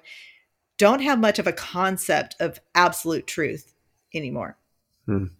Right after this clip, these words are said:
Speaker 1: And so I think that that has made a big impact in, um, not just our families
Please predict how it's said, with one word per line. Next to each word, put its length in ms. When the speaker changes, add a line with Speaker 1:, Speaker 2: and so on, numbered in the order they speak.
Speaker 1:
And 160
so 240
I 180
think 260
that 160
that 220
has 340
made 540
a 260
big 340
impact 760
in, 540
um, 540
not 240
just 220
our 160
families 880